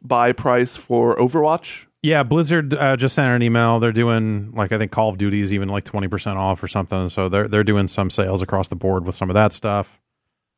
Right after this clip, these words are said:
Speaker 2: Do you think it would be okay to get into Overwatch right now, or is it, like, still, like, has the skill ceiling gotten so high that, like, a new player is just gonna get fucked?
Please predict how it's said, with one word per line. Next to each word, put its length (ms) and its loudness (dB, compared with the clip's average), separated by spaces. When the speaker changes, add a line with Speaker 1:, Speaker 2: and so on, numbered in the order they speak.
Speaker 2:
Do 80 -2
you 40 0
think 120 0
it 40 2
would 60 0
be 260 0
okay 340 0
to 60 -2
get 160 2
into 160 0
Overwatch 480 0
right 180 0
now, 300 2
or 320 2
is 180 0
it, 100 -4
like, 200 0
still, 340 -2
like, 220 0
has 120 -2
the 100 -2
skill 240 0
ceiling 360 0
gotten 180 0
so 140 2
high 180 4
that, 140 0
like, 100 0
a 60 0
new 120 2
player 280 0
is 100 -2
just 140 -10
gonna 140 -6
get 100 -14
fucked? 420 -10